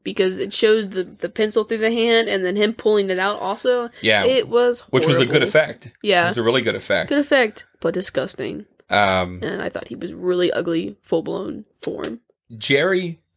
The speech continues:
Speaker 2: does leave the house at that point in time. So I'm guessing he didn't kill him because, uh, like you were saying, it's, it's high profile. Um, he's, if he had killed him then,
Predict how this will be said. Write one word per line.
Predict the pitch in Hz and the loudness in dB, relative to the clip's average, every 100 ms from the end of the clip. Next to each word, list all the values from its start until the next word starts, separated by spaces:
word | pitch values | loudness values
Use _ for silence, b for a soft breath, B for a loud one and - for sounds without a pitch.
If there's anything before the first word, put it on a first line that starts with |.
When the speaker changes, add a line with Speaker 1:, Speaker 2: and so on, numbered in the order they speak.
| _ | _
Speaker 2:
does | 135 147 156 | 2 2 0
leave | 160 180 | -6 -4
the | 180 | -4
house | 160 127 - | -4 -6 -4
at | - | -4
that | 110 | -4
point | - 104 101 | -4 -10 -8
in | |
time. | 98 101 95 104 _ _ _ _ _ _ _ _ _ _ | -10 -8 -12 -14 _ _ _ _ _ _ _ _ _ _
So | 175 165 147 - _ _ _ _ - | 2 4 2 -4 _ _ _ _ 0
I'm | 160 143 | 0 2
guessing | 175 254 320 | 2 0 -2
he | 170 | -2
didn't | 156 156 208 156 | 0 0 0 -6
kill | 143 135 151 | -2 -2 0
him | 180 208 214 175 _ _ | -2 -6 -8 -16 _ _
because, | 127 131 147 131 - | -6 2 2 2 -2
uh, | 135 | 0
like | 139 143 | 2 2
you | 160 | 0
were | 143 | -4
saying, | 139 160 139 120 | -2 -2 -2 -4
it's, | 117 113 123 | -4 -2 -2
it's | 120 | -2
high | - 139 | 0 0
profile. | 135 - 127 127 98 76 69 - _ _ _ _ _ _ _ _ _ | 0 0 0 0 -2 0 -4 -6 _ _ _ _ _ _ _ _ _
Um, | 107 107 98 98 95 107 | 2 2 2 -4 -8 -16
he's, | 120 113 135 - - | -8 0 0 0 0
if | 123 123 | 0 2
he | 151 | 2
had | 143 127 | 2 0
killed | - 175 190 | -2 0 2
him | 165 160 127 | 0 0 -2
then, | 127 123 101 95 101 | 0 2 2 -4 -10